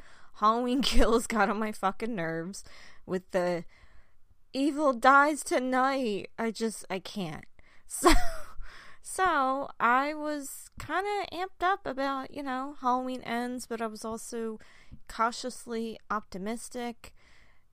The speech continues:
And I feel like I was kinda right. So I have some friends in the horror community, especially the Slasher app.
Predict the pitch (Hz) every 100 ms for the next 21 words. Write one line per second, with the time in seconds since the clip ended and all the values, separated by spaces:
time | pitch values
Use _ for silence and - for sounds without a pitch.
0 | - 208 214 214 196 247 233 233 214 202
1 | - - - - - - - - - 196
2 | 196 202 202 202 190 180 180 - 180 185
3 | 190 175 170 - - - - 160 220 359
4 | 427 415 359 403 453 466 440 - - 294
5 | 294 285 285 262 254 269 285 285 277 -
6 | 262 240 - 220 214 208 202 196 190 185
7 | 190 - 190 190 185 180 185 - - 175
8 | - 185 214 - 190 185 - - 175 170